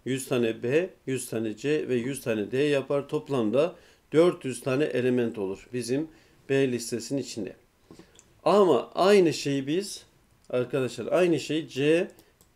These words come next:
seti için, kümesi için düşünemiyoruz. Çünkü C'ye eklediği zaman arkadaşlar, siliyorum.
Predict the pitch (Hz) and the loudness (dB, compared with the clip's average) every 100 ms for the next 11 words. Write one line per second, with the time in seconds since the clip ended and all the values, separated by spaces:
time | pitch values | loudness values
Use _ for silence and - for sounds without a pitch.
0 | _ _ - - 160 156 180 135 - 87 | _ _ -10 -2 0 2 2 0 -4 -8
1 | - - 151 139 120 127 123 175 131 - | -10 -6 0 0 0 -6 -4 -4 -4 -2
2 | 156 135 107 123 170 - _ - _ - | 0 2 2 0 -4 -10 _ -20 _ -2
3 | 175 185 - 135 190 - _ _ _ _ | 4 4 2 -2 -2 -6 _ _ _ _
4 | - 131 170 196 170 151 156 151 190 156 | -8 0 4 4 2 0 -2 -2 0 0
5 | 127 107 101 113 107 - 156 156 160 139 | 2 2 0 -4 -6 -2 -4 -2 -2 2
6 | 104 120 175 | 2 0 -2